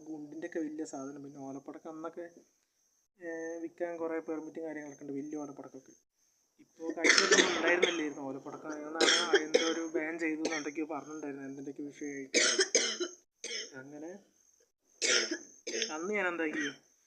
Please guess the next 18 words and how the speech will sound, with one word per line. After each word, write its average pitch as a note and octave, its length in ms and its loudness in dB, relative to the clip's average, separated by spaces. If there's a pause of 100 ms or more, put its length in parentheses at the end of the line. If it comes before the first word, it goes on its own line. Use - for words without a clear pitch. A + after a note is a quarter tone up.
(300)
കുളിക്കാതെ E3 640 -2 (1400)
കണി D#3 280 0
കാണുകയും E3 360 0
ചെയ്തു, D#3+ 320 6
വിളക്കത്തിക്കുകയും D3+ 680 2
ചെയ്തു. C3+ 260 -2 (520)
അത് D3+ 160 -2
അതിൻ്റെ E3 400 -2
അന്നൊന്നും G3+ 340 -2 (100)
തോന്നില്ല, F#3+ 320 4 (100)
അത് D#3 80 -2 (360)
വരേണ്ടത് F3 460 -4
വരും. F3+ 220 0 (1900)
കുളിക്കാതെ G3 540 2 (680)
വിളക്കത്തിച്ച് E3+ 480 -2 (100)
കണി D#3 260 -6
കണ്ടു, D3+ 260 -4 (1400)
ഒരു F3+ 180 -4